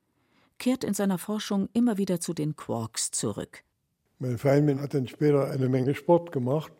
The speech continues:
Speaker 2: und auch Dauerlauf gelaufen. Er ist einmal sogar von seinem Haus in Altadena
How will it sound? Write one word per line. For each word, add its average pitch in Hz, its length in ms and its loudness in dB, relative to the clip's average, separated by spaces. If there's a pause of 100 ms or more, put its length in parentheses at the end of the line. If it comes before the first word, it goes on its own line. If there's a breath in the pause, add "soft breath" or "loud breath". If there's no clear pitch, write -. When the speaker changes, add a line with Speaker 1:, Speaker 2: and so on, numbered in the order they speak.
(640 soft breath)
Speaker 2:
und 139 240 -2 (280)
auch 135 200 0
Dauerlauf 143 560 6
gelaufen. 113 420 -2
Er 143 80 0
ist 131 140 2
einmal 135 320 2
sogar 135 380 6
von 120 300 -4 (460 soft breath)
seinem 123 380 2
Haus 147 380 6
in 135 140 -2
Altadena 135 760 4